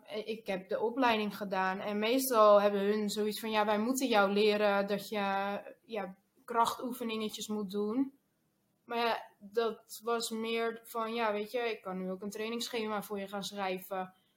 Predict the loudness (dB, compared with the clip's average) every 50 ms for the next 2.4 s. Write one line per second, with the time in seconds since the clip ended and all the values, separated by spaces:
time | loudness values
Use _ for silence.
0 | _ _ _ -8 -6 -6 -4 -4 -4 -6 -6 -8 -10 _ _ -12 -12 -12 -12 -14
1 | -20 -20 _ _ _ _ _ _ _ -6 -4 -4 -2 -2 -2 2 4 6 6 6
2 | 6 6 2 -4 -8 -10 -12